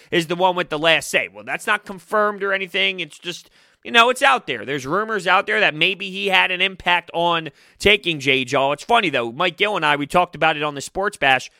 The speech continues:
Should they cut him? Should they honestly just cut Jay Jaw and say, "You, you suck"? You're not good enough. You're not providing anything to sort of make a statement to the rest of the team that if you're not gonna produce, we don't care what round you're picked in, you're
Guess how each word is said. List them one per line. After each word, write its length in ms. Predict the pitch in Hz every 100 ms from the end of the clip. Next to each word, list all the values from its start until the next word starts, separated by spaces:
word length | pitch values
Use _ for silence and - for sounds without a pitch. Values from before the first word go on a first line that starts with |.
| _ _ _ _ _ _
Should 220 | - 233
they 120 | 339
cut 260 | - 180 208
him? 240 | 262 262
Should 220 | - 285
they 120 | 339 302
honestly 440 | 208 240 233 254
just 200 | 196 180
cut 280 | - 208 185
Jay 240 | 165 196
Jaw 200 | 180 214
and 80 | 202
say, 120 | 196
"You, 360 | 156 113 131 196
you 180 | 143 180
suck"? 520 | - - 196 - - - _
You're 140 | - 220
not 220 | 226 208
good 120 | 208
enough. 220 | 226 233
You're 100 | 208
not 200 | 220 214
providing 500 | - 170 180 208 190
anything 460 | 165 190 202 240 233 _ _
to 100 | -
sort 240 | 170 214 208
of 60 |
make 220 | 175 196 190
a 40 |
statement 380 | - 196 208 202
to 60 |
the 100 | 185
rest 220 | 160 202 -
of 20 |
the 60 | 170
team 240 | 196 214
that 160 | 196 156
if 140 | 143
you're 120 | 190
not 200 | 208 196
gonna 240 | 185 196 190
produce, 440 | 170 151 202 214 - -
we 80 | 165
don't 160 | 196 185
care 180 | 185
what 320 | 156 147 185 147
round 320 | 151 185 196
you're 280 | 196 208 185 _ _ _ -
picked 300 | - 226 -
in, 240 | 220 226
you're 280 | 156 180 165